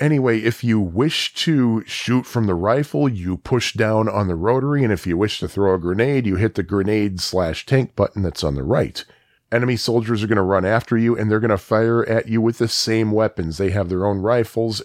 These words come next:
and grenades, and they duck behind various obstacles, such as trees, brick walls, et cetera. And, uh, there are landmines. Um, by landmines, I mean actual landmines. I don't mean little piles of dog poop,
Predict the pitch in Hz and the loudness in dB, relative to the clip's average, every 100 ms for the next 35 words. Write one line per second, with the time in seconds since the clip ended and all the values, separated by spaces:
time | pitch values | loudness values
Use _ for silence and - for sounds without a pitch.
0 | - 101 92 104 127 131 131 123 - _ | -6 -4 0 0 2 2 0 -4 -12 _
1 | _ - 135 131 123 123 107 113 - 117 | _ -2 0 0 2 0 0 -2 -2 -2
2 | 98 104 95 92 87 87 78 87 82 78 | 0 0 0 0 2 0 -2 -2 -4 -6
3 | 80 - 69 67 - - - - 113 107 | -10 -8 -8 -6 -8 -8 -8 2 4 4
4 | 85 82 78 80 73 60 64 62 - - | 2 0 -2 0 0 0 -4 -6 -2 2
5 | 113 76 58 - _ _ - 113 110 104 | 2 0 -4 -10 _ _ -4 -2 0 2
6 | 95 101 101 101 135 185 156 95 80 113 | 2 2 2 2 2 0 0 0 0 -2
7 | 139 - 110 98 98 113 107 120 135 113 | -4 -4 -4 -2 -2 0 2 2 0 0
8 | 110 101 107 98 - 92 107 - 120 113 | -2 -2 -2 -2 -4 -4 -2 -2 0 2
9 | 117 120 117 113 113 101 101 104 98 90 | 2 2 2 0 2 0 0 -2 -2 -4
10 | 90 101 95 80 62 73 95 - 107 104 | -2 0 0 -2 -4 -2 -2 -2 -2 -2